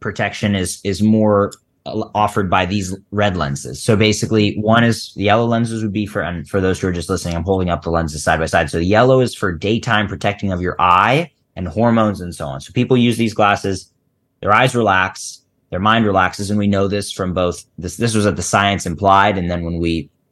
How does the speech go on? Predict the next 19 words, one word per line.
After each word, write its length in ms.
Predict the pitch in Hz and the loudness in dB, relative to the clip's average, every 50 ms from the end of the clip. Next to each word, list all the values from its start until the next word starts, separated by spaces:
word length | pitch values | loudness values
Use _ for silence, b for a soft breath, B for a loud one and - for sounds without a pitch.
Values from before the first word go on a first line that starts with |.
| _ - | _ 0
launched, 560 | 101 95 92 98 104 - - - - _ - | 2 4 4 4 2 0 -4 -10 -14 _ -6
the 80 | 98 92 | -2 0
reason 280 | 95 98 90 85 87 | 0 0 0 0 -2
the 60 | 90 85 | -2 0
company's 360 | - 92 87 90 90 90 82 | 0 0 0 0 -2 -2 -2
been 420 | 85 92 87 87 87 85 85 - _ | -2 0 0 0 0 -2 -4 -8 _
functioning 500 | _ - 104 98 95 - - 98 95 92 | _ -2 -2 0 0 -2 -2 -2 0 0
and 140 | 90 85 80 | 0 -2 -2
successful 460 | - - 78 - 95 87 - - 92 | -4 -6 -2 0 0 -2 0 -2 -6
for 120 | 82 - 85 | -6 -6 -8
six 300 | - - 95 - - 92 | -4 -4 -6 -4 0 2
years 280 | 92 95 101 104 98 | 4 6 6 4 4
is 100 | 92 85 | 0 -2
because 260 | 87 92 82 - 87 80 | -2 -2 -2 -2 -2 -4
the 60 | 76 | 0
products 320 | 82 92 85 85 - - | 2 4 4 4 2 0
work 200 | 92 87 87 - | 0 -2 -2 -2
so 200 | - - 92 85 | -2 0 0 2
well. 400 | 82 87 90 98 117 135 143 b | 4 4 4 4 4 2 0 b